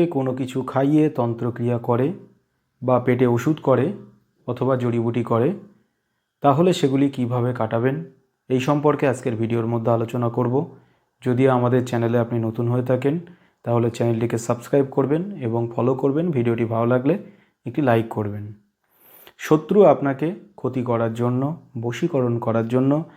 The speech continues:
বিচ্ছেদ করার জন্য বা পাগল করে দেওয়ার জন্য পেটের মধ্যে ওষুধ করতে পারে। এবার এই ওষুধ অনেক সময় খাবারের সাথে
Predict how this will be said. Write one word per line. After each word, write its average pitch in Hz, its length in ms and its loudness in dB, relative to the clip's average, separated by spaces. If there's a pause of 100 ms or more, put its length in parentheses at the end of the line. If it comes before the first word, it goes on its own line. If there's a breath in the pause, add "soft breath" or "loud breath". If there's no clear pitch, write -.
(280 soft breath)
বিচ্ছেদ 143 480 -2
করার 117 300 -2
জন্য 127 260 0 (760 soft breath)
বা 120 160 4
পাগল 120 400 2
করে 120 240 0
দেওয়ার 120 280 0
জন্য 131 440 -6
পেটের 117 240 -2
মধ্যে 117 280 -4
ওষুধ 139 360 -6
করতে 104 300 -10
পারে। - 220 -12 (1400 soft breath)
এবার 165 220 8
এই 180 140 6
ওষুধ 185 380 0 (840)
অনেক 139 200 -2
সময় 143 300 2
খাবারের 123 400 0 (100)
সাথে 120 300 -2